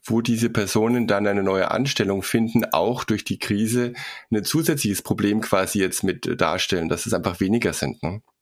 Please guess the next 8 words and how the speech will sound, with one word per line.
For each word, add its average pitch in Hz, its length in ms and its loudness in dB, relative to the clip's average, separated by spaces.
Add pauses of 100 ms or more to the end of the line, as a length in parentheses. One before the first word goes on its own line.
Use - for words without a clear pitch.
(2000)
Die 117 540 2 (840)
eine 127 340 2
Frage, 113 640 0
die 113 100 2
sich 113 180 0
mir 107 200 2
auch 113 100 0
noch 123 180 0